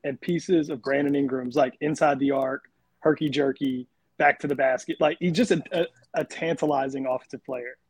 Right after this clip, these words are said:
that I think will probably be able to shoot at the next level even better than he did at college. <clears throat> And then the other guy is, uh, is, is a guard that probably go late in the first round, I think. And he, uh, my hunch is that he will look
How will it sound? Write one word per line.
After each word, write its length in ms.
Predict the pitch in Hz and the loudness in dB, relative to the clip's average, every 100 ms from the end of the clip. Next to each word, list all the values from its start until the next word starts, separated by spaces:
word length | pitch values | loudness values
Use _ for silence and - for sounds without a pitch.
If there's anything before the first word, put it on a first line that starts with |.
| _ _ - | _ _ 2
that 120 | 160 | 4
I 80 | 151 | 6
think 260 | - 185 175 | 4 2 2
will 80 | 143 | 0
probably 320 | 156 143 151 | 2 2 2
be 60 | 147 | 0
able 120 | 135 | -2
to 60 | |
shoot 340 | 127 - 143 - _ _ _ _ _ _ _ _ - | -4 -2 -2 -2 _ _ _ _ _ _ _ _ -6
at 120 | 160 | -2
the 80 | 151 | 0
next 240 | 143 - | 0 -2
level 260 | 156 139 135 | -2 0 -2
even 180 | 135 127 | -2 -6
better 200 | 131 131 | -6 -6
than 120 | 131 | -6
he 60 | |
did 160 | 123 131 | -6 -8
at 80 | 135 | -4
college. 460 | 135 135 131 123 - | 0 0 0 -8 -16
<clears throat> 60 | - - - - - | -20 -20 -20 -4 4
And 340 | 240 220 233 | 6 8 6
then 100 | 220 | 6
the 120 | 202 190 | 6 6
other 160 | 190 | 6
guy 400 | 170 165 160 156 | 4 4 4 0
is, 240 | 180 156 139 | -4 -6 -6
uh, 280 | 147 143 135 - _ - | -6 -6 -10 -16 _ -6
is, 160 | 165 | -4
is 180 | 170 165 | -4 -4
a 60 | 151 | -4
guard 380 | 156 156 165 139 | 2 4 4 2
that 240 | 151 - | -6 -12
probably 320 | - 240 240 | -12 -8 -4
go 100 | 190 | -2
late 320 | 151 131 135 151 | -2 -4 -10 -10
in 60 | |
the 60 | 143 | -10
first 280 | 143 139 - | -8 -6 -6
round, 340 | 135 135 135 | -8 -6 -6
I 80 | 127 - | -8 -8
think. 260 | 147 139 - - | -6 -6 -10 -8
And 140 | 139 | -6
he, 240 | 131 165 185 | -6 -8 -8
uh, 60 | 151 - - | -6 -8 -4
my 160 | 196 | -2
hunch 220 | 160 208 160 | 2 2 2
is 120 | 143 | 0
that 140 | 143 - _ _ _ _ _ _ _ _ | 0 -2 _ _ _ _ _ _ _ _
he 260 | - 147 147 | -6 -2 0
will 260 | 143 139 | 2 2
look 160 | 135 139 | 2 0